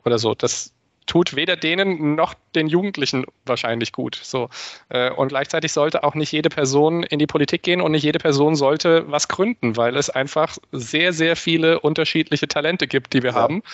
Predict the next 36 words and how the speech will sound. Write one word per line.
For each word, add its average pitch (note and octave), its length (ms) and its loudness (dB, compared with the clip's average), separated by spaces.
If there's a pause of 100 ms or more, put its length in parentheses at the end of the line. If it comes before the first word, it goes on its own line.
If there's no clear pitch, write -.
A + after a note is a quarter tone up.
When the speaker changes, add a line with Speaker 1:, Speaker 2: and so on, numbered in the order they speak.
(380)
Speaker 2:
Ja. - 120 2
Speaker 1:
Und C3+ 300 0 (120)
ich B2+ 200 -4
hab D#3 160 -4 (380)
so A#2 220 -2 (560)
die - 100 -6
allermeisten C#3 1040 -2 (180)
dieser B2+ 220 -2
Wirkungswege C#3 500 0
oder A#2+ 280 0
alle C3+ 180 0
Wirkungswege C#3 560 0
schon C3 160 -2
mal A#2+ 80 0
ausprobiert E3+ 480 0
und D#3 80 0
ich B2 120 -2
habe - 140 -2
auch B2 80 2
für C#3+ 120 0
mich B2+ 160 -2
ganz C#3 200 -4
klar C#3+ 220 0
gemerkt, C3+ 340 -2
welche C3+ 240 -2
Talente D3 320 0
ich F3 120 0
nicht F3 160 0
habe. A2 260 0 (480)
Ich - 140 -12
bin D3+ 80 0
nicht E3 180 -2
dafür D#3+ 200 -2
gemacht, D3+ 440 -4
einen C3+ 340 0
Ortsverband A#2+ 840 -2